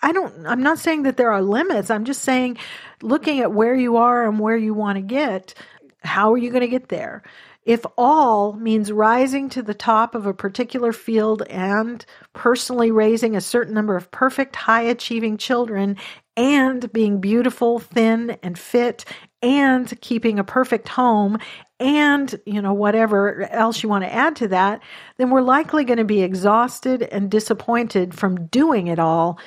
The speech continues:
in attempt, in an attempt to have it all. So we have to ask ourselves if it's worth it to, uh, to do, to get all those things, to try to get all those things. It may be achievable for you.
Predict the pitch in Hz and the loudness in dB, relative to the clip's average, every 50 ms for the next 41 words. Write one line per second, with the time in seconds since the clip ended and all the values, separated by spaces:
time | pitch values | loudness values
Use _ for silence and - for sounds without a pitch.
0 | - - - _ _ - 202 196 196 180 185 - 202 208 196 180 - _ _ 220 | -20 -20 -20 _ _ -2 2 2 2 0 0 -2 -2 -2 -2 -2 -8 _ _ 0
1 | 208 208 202 202 - - 196 175 180 175 - - 247 226 220 214 - - - - | 2 2 2 0 -2 -4 -4 -4 -4 -6 -4 -2 -2 -2 -2 -4 -8 -16 -18 -10
2 | - - 185 - - - - - 240 226 220 190 160 - _ - 170 139 139 143 | -8 -6 -6 -6 -8 -4 0 2 2 2 0 -2 -10 -14 _ -8 -6 -4 -4 -4
3 | 107 - 143 - 165 - - - - - - - - _ - - 202 190 196 196 | -4 -4 -6 -8 -12 -16 -20 -20 -20 -20 -20 -20 -20 _ -8 -4 0 0 2 2
4 | 185 214 202 196 196 - 202 - - 202 247 247 - - 233 214 - - - 220 | 2 2 0 0 0 -2 -2 0 0 0 0 -2 -2 -4 -4 -4 -4 -2 -2 0
5 | 214 214 220 233 226 - - - - _ _ _ _ _ - - - 185 170 165 | 0 0 0 -2 -6 -10 -16 -20 -20 _ _ _ _ _ -20 -10 -6 -6 -6 -4
6 | - 202 202 - - 247 262 294 311 - - - 131 - - - - - - - | -4 -6 -6 -6 -4 -2 0 0 0 0 -2 -4 -6 -6 -8 -12 -20 -20 -20 -20
7 | - - _ _ - - - 233 214 214 214 208 202 196 - _ - - - - | -20 -20 _ _ -8 -4 0 2 2 2 2 2 0 -2 -4 _ -20 -20 -8 -6
8 | - - - - - - - 208 196 180 202 202 202 196 196 170 - - 214 196 | -6 -6 -6 -10 -14 -6 -4 -4 -2 2 2 2 2 0 -4 -10 -8 -6 -4 -2
9 | 196 208 - - 175 202 202 220 233 247 254 262 233 226 254 247 247 233 - - | -2 -2 -2 -2 0 2 4 4 6 4 4 4 4 4 2 2 2 -2 -6 -6
10 | - 254 254 240 208 180 175 175 185 - - - 214 - - - - 214 214 214 | -4 -2 0 0 -2 -2 -6 -10 -16 -10 -8 -6 -6 -6 -4 -4 0 2 4 4
11 | 214 214 202 180 180 175 156 156 151 - - - - 160 - - 165 139 160 160 | 2 2 0 -2 -4 -4 -4 -4 -6 -8 -8 -10 -12 -12 -10 -12 -12 -12 -12 -16
12 | - - - - - - - 220 220 226 214 202 208 220 240 254 226 254 247 247 | -18 -18 -20 -20 -12 -2 0 0 0 2 2 2 4 4 4 2 2 2 2 2
13 | 247 247 - - 233 240 247 285 254 202 175 165 165 - - 175 95 95 92 - | 0 0 -2 -4 -4 -2 -2 -2 -2 -2 -6 -8 -8 -6 -6 -6 -6 -6 -6 -6
14 | 156 160 165 | -6 -8 -10